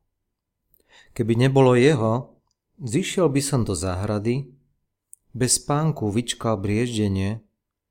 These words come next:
ako ho vyčkám tu, už nie ďaleko. Vtáci ho už ohlasujú čoraz hlasnejším spevom.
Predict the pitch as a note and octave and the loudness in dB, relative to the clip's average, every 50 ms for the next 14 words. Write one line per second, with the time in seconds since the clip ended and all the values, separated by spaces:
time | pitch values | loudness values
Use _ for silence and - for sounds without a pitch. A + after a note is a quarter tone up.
0 | _ _ _ _ _ _ _ _ - - G#2+ G2+ - G#2 G#2+ G#2+ G#2 G2+ G#2+ G2+ | _ _ _ _ _ _ _ _ -10 -10 -10 -10 -8 -6 -4 -2 -2 -2 -4 -4
1 | - - - A2 G2+ G2 G2+ G2 - - B2 C3+ C#3+ - - _ _ _ _ _ | -6 -8 -6 -6 -4 -4 -4 -6 -6 -6 -6 -6 -6 -10 -16 _ _ _ _ _
2 | _ _ _ _ _ _ _ _ _ _ _ _ _ _ _ _ - A2 F#2+ A2+ | _ _ _ _ _ _ _ _ _ _ _ _ _ _ _ _ -10 -6 -2 0
3 | B2 B2 A2+ G2 G2 A#2 B2 B2+ A#2+ G2 - - G#2 A2 B2 A#2+ - _ _ _ | 0 0 0 0 0 0 2 2 0 -2 -4 -4 -4 -6 -6 -6 -10 _ _ _
4 | _ _ _ _ _ - _ _ _ _ _ _ _ _ _ _ _ _ _ _ | _ _ _ _ _ -20 _ _ _ _ _ _ _ _ _ _ _ _ _ _
5 | _ _ _ - - A2+ A2+ B2 - - D#3+ C#3+ B2+ C3+ C#3 D3 E3 D3 C#3 D#3 | _ _ _ -6 -4 -4 -2 -4 -4 -4 -4 -2 -2 0 0 0 0 -2 -2 -2
6 | F3 E3+ D3+ B2+ A2+ G#2 - - A2 G#2 G#2 G#2 - - A2+ G#2+ A2+ A2 G#2+ - | 0 0 2 0 0 0 -2 -4 -6 -6 -6 -6 -6 -4 -4 -2 -2 -2 -4 -4
7 | G2 G#2+ A2 A2+ - - - A2+ A2 - - A#2 A2+ G#2+ - - - - B2+ A#2+ | -4 -4 -4 -4 -6 -4 -4 -4 -4 -4 -4 -4 -4 -4 -4 -6 -4 -4 -4 -2
8 | G2 F#2+ F#2 F2+ F#2 E2 - | -2 -4 -4 -6 -6 -10 -14